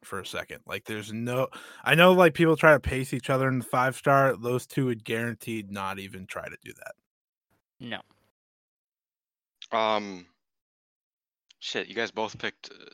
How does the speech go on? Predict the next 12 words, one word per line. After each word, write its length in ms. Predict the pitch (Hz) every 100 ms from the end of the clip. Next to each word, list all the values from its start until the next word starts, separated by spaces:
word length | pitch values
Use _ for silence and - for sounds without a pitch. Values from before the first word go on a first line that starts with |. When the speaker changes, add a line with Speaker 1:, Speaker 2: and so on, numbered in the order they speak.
| -
Speaker 3:
Takumi 380 | - 107 98
matches. 340 | 82 82 - -
Uh, 420 | - 113 110 101 - - -
see, 320 | - 185 165 -
yeah, 320 | 135 160 127 - _ _ _ -
my 280 | 135 190
thinking 520 | 190 135 110 104 92 85 _ _ _ _
is 120 | 123
probably 320 | - 165 156 135
Jumbo 300 | 117 117 113
versus 220 | 110 -
Takumi. 480 | - 117 120 147